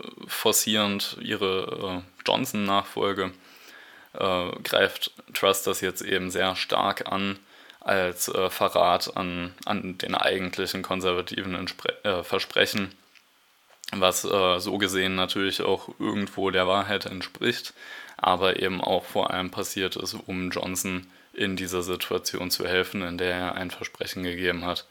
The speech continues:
was er unmöglich halten konnte. Und das ist auch ein ganz interessanter Umstand, den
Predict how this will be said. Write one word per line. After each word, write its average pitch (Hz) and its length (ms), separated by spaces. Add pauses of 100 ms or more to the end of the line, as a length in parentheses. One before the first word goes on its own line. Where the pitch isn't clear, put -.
(120)
was - 180
er 92 400
unmöglich 92 540
halten 101 300
konnte. 98 340 (1120)
Und 95 120
das 85 160
ist 90 120
auch 90 220
ein 87 280 (440)
ganz 107 200
interessanter 113 640
Umstand, 98 760
den 92 200